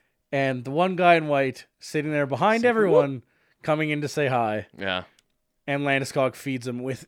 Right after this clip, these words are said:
Speaker 1: a perfect pass.
Speaker 2: Yeah.
Speaker 1: And Gerard goes bar in. Oh, man. <clears throat> What
Speaker 2: And
Speaker 1: a shot.
Speaker 2: he's been heating up, too, lately. Like, we talked about him, I think, what was it,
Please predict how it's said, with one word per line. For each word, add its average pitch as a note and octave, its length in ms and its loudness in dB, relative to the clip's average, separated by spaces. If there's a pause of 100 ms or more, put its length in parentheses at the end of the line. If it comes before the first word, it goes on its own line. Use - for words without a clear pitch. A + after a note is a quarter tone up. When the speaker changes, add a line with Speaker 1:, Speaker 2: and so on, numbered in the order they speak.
Speaker 1:
a D#3 260 -4
perfect C#3+ 680 -6
pass. G2 480 -8 (220)
Speaker 2:
Yeah. G2 220 0 (160)
Speaker 1:
And C3+ 180 -4
Gerard C3+ 340 0
goes B2 240 -2 (200)
bar C#3+ 320 4
in. A#2 360 -6 (640)
Oh, C3+ 320 0
man. G#2 420 -6 (280)
<clears throat> - 160 -2
What B2+ 140 -8 (200)
Speaker 2:
And A#2+ 360 4
Speaker 1:
a B2 140 -2
shot. F#2 420 -8 (300)
Speaker 2:
he's C3+ 300 -6
been G2+ 240 -4
heating F2 360 -12
up, F2 200 -12
too, F2 240 -12
lately. E2 320 -12
Like, E2+ 260 -16
we G2+ 160 -6
talked F#2+ 320 -6
about F2+ 220 -6
him, F2 140 -8
I F2 60 -10
think, E2+ 280 -14
what E2 120 -14
was D#2 140 -18
it, C#2+ 140 -18